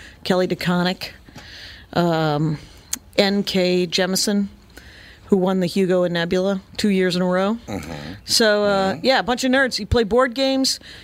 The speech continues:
Speaker 1: you sit around, you're given a button that says, "Yes, I can do friendship," and another button that says, "Nope, can't do friendship today."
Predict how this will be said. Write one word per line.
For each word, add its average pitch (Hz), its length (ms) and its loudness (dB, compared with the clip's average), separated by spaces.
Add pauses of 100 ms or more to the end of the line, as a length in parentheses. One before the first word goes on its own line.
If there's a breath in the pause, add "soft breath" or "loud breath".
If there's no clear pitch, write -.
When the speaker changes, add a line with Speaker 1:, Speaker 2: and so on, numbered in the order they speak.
(120 loud breath)
Speaker 1:
you 185 60 -2
sit 247 180 0
around, 247 320 0
you're 208 100 -4
given 233 280 0
a 208 40 -2
button 214 460 0
that 214 140 -2
says, 190 200 0
"Yes, 185 320 -2
I 226 60 0
can 220 160 -2
do 220 140 0
friendship," 233 520 0
and 190 120 0
another 196 280 0
button 208 280 -2
that 190 120 -4
says, 190 220 0 (380 loud breath)
"Nope, 247 320 0
can't 247 200 0
do 277 100 -2
friendship 277 420 0
today." 190 320 0